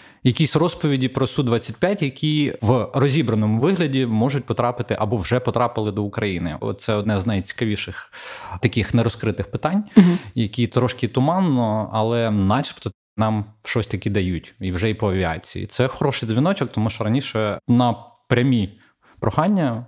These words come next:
Speaker 1: в основному відповідали більше обіцянками. А тут вже доходить до конкретики, звісно, не тої, яка нам ще потрібна, але це вже більш конкретна якась допомога,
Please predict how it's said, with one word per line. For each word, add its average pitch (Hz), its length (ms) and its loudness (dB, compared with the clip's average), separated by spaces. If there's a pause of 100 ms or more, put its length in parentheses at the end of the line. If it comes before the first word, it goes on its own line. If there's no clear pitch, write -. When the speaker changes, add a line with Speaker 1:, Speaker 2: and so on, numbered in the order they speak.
Speaker 1:
в - 40 -18
основному 113 720 0
відповідали 101 680 -2 (720)
більше 113 280 0
обіцянками. 92 800 -2
А 95 80 0
тут 139 200 -2
вже 117 220 -2 (160)
доходить 110 400 -2
до 113 100 2
конкретики, 135 560 0
звісно, 120 340 2
не 113 120 2
тої, 104 240 2
яка 98 220 0
нам 98 180 0
ще 104 140 -2
потрібна, 170 580 0
але 113 680 0
це - 160 -4
вже 107 240 0
більш 95 200 -4
конкретна 95 480 -2
якась - 460 -4
допомога, 107 600 0